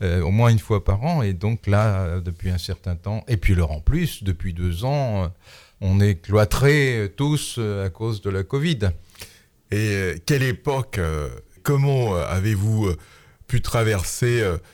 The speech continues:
Speaker 2: ce temps-là, puisque ça a commencé en fait depuis mars, euh, deux mille vingt, cette
Speaker 1: Tout à
Speaker 2: histoire ?
Speaker 1: fait, tout à fait. Donc en deux mille vingt, deux mille vingt,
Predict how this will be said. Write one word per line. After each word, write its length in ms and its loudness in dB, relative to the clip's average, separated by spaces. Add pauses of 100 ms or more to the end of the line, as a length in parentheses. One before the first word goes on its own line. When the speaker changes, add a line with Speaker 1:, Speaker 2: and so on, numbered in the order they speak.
Speaker 2:
ce 160 -4
temps-là, 800 0
puisque 300 -4
ça 120 -2
a 40 0
commencé 400 -2
en 100 -4
fait 220 -8
depuis 240 -4
mars, 420 -2
euh, 100 0
deux 140 0
mille 180 0
vingt, 220 -2
cette 180 -6
Speaker 1:
Tout 140 0
à 40 2
Speaker 2:
histoire ? 160 0
Speaker 1:
fait, 120 -4 (100)
tout 160 -2
à 100 4
fait. 280 0
Donc 340 4
en 220 4
deux 300 4
mille 260 4
vingt, 500 4
deux 140 2
mille 260 4
vingt, 300 4